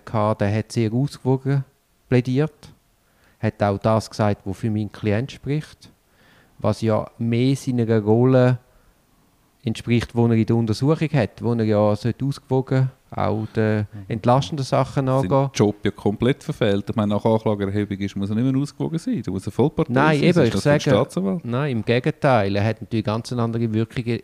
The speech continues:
Speaker 1: erzielt, als wenn er gegen meinen Klienten best
Speaker 2: Ja,
Speaker 1: hat.
Speaker 2: das war vermutlich clever gewesen,
Speaker 1: Das war
Speaker 2: genau.
Speaker 1: sehr clever
Speaker 2: Ja.
Speaker 1: gewesen. Nein, nein,
Speaker 2: Mhm.
Speaker 1: das ist, ich hoffe, er hört nicht zu und macht es nicht mehr so.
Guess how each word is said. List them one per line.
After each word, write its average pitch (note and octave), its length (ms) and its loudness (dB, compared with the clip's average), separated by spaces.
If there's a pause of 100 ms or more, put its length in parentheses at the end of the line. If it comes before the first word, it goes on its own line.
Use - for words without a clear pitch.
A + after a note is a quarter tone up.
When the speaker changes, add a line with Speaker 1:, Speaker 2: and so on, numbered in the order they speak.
(100)
Speaker 1:
erzielt, A#2 640 -2
als G2+ 160 -6
wenn G#2+ 120 -2
er G2+ 60 -4
gegen G#2 180 -2
meinen G#2 140 -6
Klienten G2 400 -6
best A2 380 -6
Speaker 2:
Ja, G2 80 2
Speaker 1:
hat. G2+ 80 2
Speaker 2:
das A2 80 -2
war - 60 -16
vermutlich - 340 -6
clever F#2 280 -2
gewesen, - 280 -12
Speaker 1:
Das E2+ 100 -6
war B2 80 2
Speaker 2:
genau. - 0 -
Speaker 1:
sehr A2 260 0
clever B2 320 0
Speaker 2:
Ja. G2+ 60 0
Speaker 1:
gewesen. G2+ 300 -6
Nein, B2+ 160 -4
nein, A#2+ 140 -2
Speaker 2:
Mhm. A2 40 -4
Speaker 1:
das G#2 100 -6
ist, - 80 -20
ich G#2+ 200 -6
hoffe, A2 240 -2
er G2 80 -4
hört G2+ 240 -4
nicht G#2 180 -8
zu A#2 160 -4
und A2+ 120 -4
macht G2 240 -4
es - 100 -14
nicht A2 120 -4
mehr B2+ 120 -4
so. F#2 240 -6